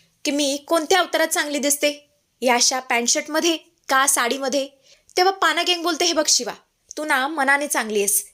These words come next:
त्यामुळे तू वेश कोणताही कर, त्याने काहीच फरक पडत नाही. पण तू शिवा ॲज अ माणूस म्हणून खूप चांगली आहेस, सगळ्यांची किती मदत करतेस." आणि तेवढ्यातच तिथे त्या दोन पोरी येतात सकाळच्या,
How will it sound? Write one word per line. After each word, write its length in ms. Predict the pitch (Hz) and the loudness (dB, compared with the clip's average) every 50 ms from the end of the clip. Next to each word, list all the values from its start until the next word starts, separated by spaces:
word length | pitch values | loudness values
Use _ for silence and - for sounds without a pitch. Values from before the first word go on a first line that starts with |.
| _ _ _ _ - | _ _ _ _ -2
त्यामुळे 380 | 214 208 226 247 262 262 240 | -2 0 0 0 2 2 2
तू 140 | 247 247 320 | 0 -2 -2
वेश 240 | 294 330 339 349 - | 0 2 2 2 0
कोणताही 440 | - - 320 311 302 359 370 370 349 | -2 -4 -4 0 2 2 2 2 2
कर, 240 | 359 339 294 277 | 2 2 0 0
त्याने 240 | 294 294 302 294 311 | 0 -2 -4 -4 -4
काहीच 320 | 302 - 285 269 302 285 - | -4 -2 -2 0 0 0 0
फरक 220 | 294 254 233 - | -2 -2 -4 -2
पडत 280 | - - 208 202 - 202 | 0 0 0 0 -2 -10
नाही. 160 | 202 196 - _ _ _ _ - _ _ _ | -12 -12 -14 _ _ _ _ -20 _ _ _
पण 100 | 262 247 240 240 | -8 -8 -6 -4
तू 60 | 277 | -2
शिवा 380 | 262 - - 269 277 247 226 220 - | 0 0 0 0 0 0 0 0 0
ॲज 200 | - 233 226 - | 0 0 0 0
अ 20 | 269 | -2
माणूस 440 | 262 247 233 220 220 247 262 - | -2 0 0 0 0 2 0 0
म्हणून 240 | 254 254 240 233 247 262 | -2 -2 -4 -4 -6 -6
खूप 200 | - 285 220 - | -8 -8 -6 -2
चांगली 320 | - 269 240 226 233 233 233 | 0 0 0 0 2 2 4
आहेस, 220 | 220 214 - - - - - | 4 4 0 -2 -4 -2 -2
सगळ्यांची 480 | - 277 254 269 269 285 294 - 302 | -2 0 0 0 0 0 0 -2 -2
किती 180 | - 339 - 359 | -2 -4 -6 -4
मदत 320 | 359 311 294 330 381 381 - | -2 0 0 0 0 0 0
करतेस." 460 | 311 269 - - 208 220 - - - - - - - - - - _ | -2 -2 0 0 0 2 2 2 0 -2 -8 -20 -20 -20 -20 -16 _
आणि 160 | - 294 294 302 - | -4 -4 -4 0 2
तेवढ्यातच 420 | 294 285 277 277 277 294 285 - | 2 2 2 2 0 -2 -2 -2
तिथे 280 | 294 277 - 277 226 220 | -4 -6 0 0 0 2
त्या 140 | 220 247 240 | 2 0 0
दोन 180 | 220 254 247 | 2 0 -2
पोरी 280 | 254 254 - 233 233 247 | -2 2 4 6 6 6
येतात 260 | 240 220 - 202 196 196 - - | 4 4 2 -2 -4 -4 -4 -4
सकाळच्या, 500 | - 269 - - 214 208 202 208 208 | -4 -2 0 0 0 0 0 -2 -2